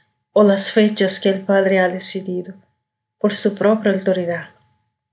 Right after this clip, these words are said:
sino que recibiréis poder cuando el Espíritu Santo venga sobre vosotros. Y entonces seréis mis testigos, no solo en Jerusalén,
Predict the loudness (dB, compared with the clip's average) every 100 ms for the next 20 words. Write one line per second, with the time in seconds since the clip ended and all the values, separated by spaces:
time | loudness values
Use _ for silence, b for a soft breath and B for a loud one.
0 | _ _ _ _ _ _ _ _ _ _
1 | _ _ 6 6 6 4 4 4 6 6
2 | 6 6 4 4 4 6 6 6 4 0
3 | -6 _ 0 4 6 6 2 0 -2 0
4 | 0 0 -2 0 2 4 2 2 4 6
5 | 6 4 2 2 2 2 -2 -6 -10 -12
6 | -18 -12 -12 -12 _ _ _ _ _ _
7 | _ _ _ _ _ _ 4 4 4 4
8 | 4 4 4 0 0 -2 -8 -12 -16 0
9 | 4 6 6 6 4 4 2 0 0 2
10 | 4 2 -2 -2 -2 -4 -10 _ _ _
11 | _ _ _ _ _ 2 2 2 0 4
12 | 4 6 4 4 4 4 2 4 2 -2
13 | -8